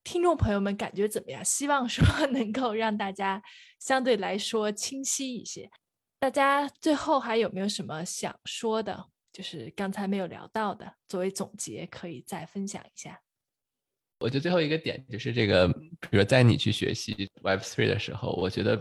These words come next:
Speaker 2: 别试图把所有的面儿都看了，就像，就太多人就想掺一脚，对吧？所以它这面是非常非常广的，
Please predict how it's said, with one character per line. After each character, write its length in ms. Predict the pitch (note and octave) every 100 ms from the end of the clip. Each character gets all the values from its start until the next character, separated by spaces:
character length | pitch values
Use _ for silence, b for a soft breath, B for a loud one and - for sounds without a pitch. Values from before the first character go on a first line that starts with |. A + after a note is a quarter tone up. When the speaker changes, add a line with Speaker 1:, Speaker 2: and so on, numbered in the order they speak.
| - _ _
Speaker 2:
别 220 | - G#2+
试 160 | - -
图 120 | C3+
把 120 | A2
所 200 | - -
有 100 | A2
的 180 | G#2 -
面 180 | - G2
儿 80 | F#2
都 120 | -
看 260 | - - E2
了， 120 | -
就 120 | -
像， 340 | G2+ A2+ G2+ G2+ b b b b -
就 80 |
太 240 | - - G#3
多 100 | C3
人 280 | G#2 G#2 -
就 140 | -
想 280 | - G2 - - _ _ _
掺 200 | - A2+
一 140 | A2+ A2+
脚， 180 | - -
对 80 | -
吧？ 100 | -
所 140 | -
以 80 | G#2+
它 100 | G#2+
这 120 | A2
面 200 | A#2 B2+
是 80 | A#2
非 240 | G#2+ - C3+
常 200 | - G2+
非 100 | G#2
常 260 | - G#2+ A2+
广 260 | - - -
的， 160 | -